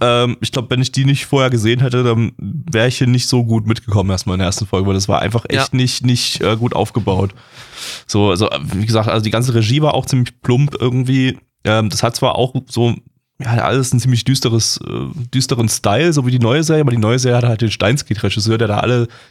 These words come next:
Speaker 1: der da so ein, so ein, so ein, äh, extrem entsättigten Style die ganze Zeit hatte, äh, wo wir wirklich teilweise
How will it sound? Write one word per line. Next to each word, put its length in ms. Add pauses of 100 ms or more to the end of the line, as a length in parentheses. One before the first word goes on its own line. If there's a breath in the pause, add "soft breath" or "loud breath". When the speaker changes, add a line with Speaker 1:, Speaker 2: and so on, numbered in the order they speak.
Speaker 1:
der 100
da 80
so 120
ein, 100
so 120
ein, 120
so 140
ein, 220 (720 soft breath)
äh, 360 (280)
extrem 560
entsättigten 720
Style 420
die 80
ganze 240
Zeit 300
hatte, 380 (460 soft breath)
äh, 360 (140)
wo 120
wir 100
wirklich 200
teilweise 680